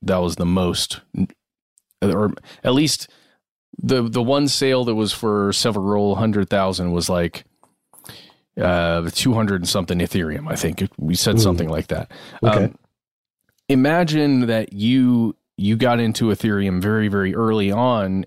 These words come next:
Speaker 1: And, you know, let's say you put even as much as ten thousand dollars down when Ethereum is at the lowest possible levels, when it's just beginning.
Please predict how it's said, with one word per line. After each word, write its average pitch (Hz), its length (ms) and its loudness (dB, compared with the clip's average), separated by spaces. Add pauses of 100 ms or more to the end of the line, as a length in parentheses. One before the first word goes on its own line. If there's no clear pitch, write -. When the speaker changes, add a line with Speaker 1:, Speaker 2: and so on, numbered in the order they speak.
Speaker 1:
And, 95 600 -2
you 170 120 0
know, 120 320 2
let's 180 180 0
say 214 100 0
you 165 160 0
put 160 220 -2
even 156 260 2
as 123 140 0
much 143 220 0
as 123 120 0
ten 151 280 0
thousand 123 340 0
dollars 107 640 0 (160)
down 90 360 0
when 95 140 2
Ethereum 107 520 0
is 95 420 -2
at 104 160 -2
the 101 160 0
lowest 104 540 0
possible 98 500 0
levels, 92 400 -2
when 101 140 0
it's 87 120 -2
just 104 200 -2
beginning. 95 480 0